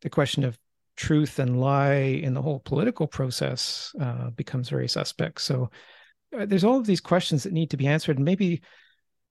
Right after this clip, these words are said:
you know, maybe as, as frightening as some of these prospects can be, maybe it's a good question that the, the machine is now here, the warning is there,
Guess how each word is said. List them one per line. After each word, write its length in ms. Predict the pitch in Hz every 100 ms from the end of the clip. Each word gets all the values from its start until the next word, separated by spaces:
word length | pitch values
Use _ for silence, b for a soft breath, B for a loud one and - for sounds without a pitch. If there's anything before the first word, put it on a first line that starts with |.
| -
you 160 | 277
know, 80 | 170
maybe 460 | 147 190 185 156 147
as, 360 | 175 139 - 247
as 320 | 139 131 -
frightening 540 | - - 156 202 147 135
as 140 | 123
some 180 | - 143
of 60 | 131
these 140 | 127
prospects 920 | - 135 127 - _ _ - 127 -
can 200 | - -
be, 600 | 120 117 180 170 139 135 - b b b -
maybe 160 | 160 165
it's 120 | -
a 40 |
good 200 | 131 -
question 500 | - 175 143 - 139
that 140 | 123 120 _
the, 580 | - 139 139 139 143 - -
the 100 | 131
machine 400 | 131 - 170 165
is 140 | 143
now 240 | 147 135
here, 440 | 135 - 135 135 151
the 100 | 139
warning 420 | 127 147 165 175
is 180 | 160 -
there, 400 | 135 123 123